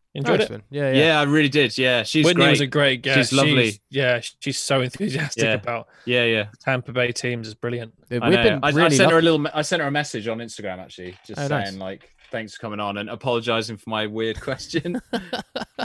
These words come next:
Speaker 3: She said she
Speaker 1: The
Speaker 3: found
Speaker 1: wing-,
Speaker 3: it funny. So
Speaker 1: the
Speaker 3: it's all
Speaker 1: winky
Speaker 2: Yeah.
Speaker 3: right.
Speaker 1: wink face was the question. Yeah, that's
Speaker 2: Yeah, that was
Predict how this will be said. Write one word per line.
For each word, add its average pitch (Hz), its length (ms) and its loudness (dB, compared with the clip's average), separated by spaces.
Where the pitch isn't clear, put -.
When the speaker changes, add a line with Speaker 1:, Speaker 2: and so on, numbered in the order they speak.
Speaker 3:
She 110 60 -8
said 101 240 -6
she - 80 -10
Speaker 1:
The - 80 -12
Speaker 3:
found 98 160 0
Speaker 1:
wing-, 151 140 4
Speaker 3:
it - 20 0
funny. 87 240 -4
So 90 220 -8
Speaker 1:
the 143 80 4
Speaker 3:
it's 135 80 2
all 139 40 2
Speaker 1:
winky 120 180 2
Speaker 2:
Yeah. 120 80 2
Speaker 3:
right. 135 80 2
Speaker 1:
wink 127 140 -2
face 120 300 -6
was 113 80 -12
the 120 80 -14
question. 113 420 -8
Yeah, 117 220 -6
that's 113 340 -8
Speaker 2:
Yeah, 107 140 -4
that 117 200 -4
was 110 280 -6